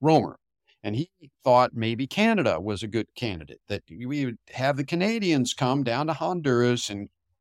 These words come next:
basically kind of adopt this zone and implement good old Canadian rules in the zone. And as soon as I heard this, and I don't think I was the only person, but I was a little surprised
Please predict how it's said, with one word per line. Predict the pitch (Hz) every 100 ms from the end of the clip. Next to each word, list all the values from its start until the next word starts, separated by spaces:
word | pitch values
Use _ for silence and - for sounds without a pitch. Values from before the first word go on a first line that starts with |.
| _ 139
basically | 170 - 151
kind | - 160 151
of |
adopt | 131 - - 135 143 123 - - - _
this | 120 113 110 - - 110
zone | 95 123 117 98 101 113 - 120
and | 120 117
implement | 135 147 139 135 117 - _ _ _
good | 127 135
old | 127 120
Canadian | - 113 117 110 107 101 101 92 _
rules | 107 143 107 107 139 - -
in | 98
the | 113
zone. | 131 131 - -
And | 123
as | 143
soon | - 320
as | -
I | 117
heard | 160 185 113
this, | 85 - -
and | 107 92 _ _ _ _ _ _ _ -
I | - 107 _ -
don't | 170 294
think | 185
I | 135
was | 123
the | 135
only | 131 110
person, | 170 233 - 120 131
but | 123
I | 127
was | 117
a | 151
little | 202
surprised | 156 131 139 139 131 120 -